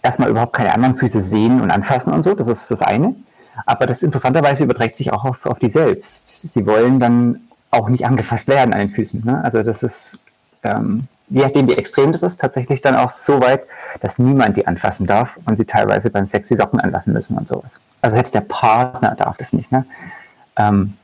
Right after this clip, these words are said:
ganz krasse Phobie. Ja, ähm, aber sowas gibt's sehr selten und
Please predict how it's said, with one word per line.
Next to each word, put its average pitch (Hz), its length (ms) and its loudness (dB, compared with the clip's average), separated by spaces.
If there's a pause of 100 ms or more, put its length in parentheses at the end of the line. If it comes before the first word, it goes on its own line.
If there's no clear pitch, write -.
ganz 107 200 -2
krasse 110 240 0
Phobie. 147 420 0 (840)
Ja, 92 340 -2 (200)
ähm, 95 440 2 (460)
aber 117 240 2
sowas 131 320 2
gibt's - 180 -2
sehr 101 120 2
selten 196 680 2
und 120 600 0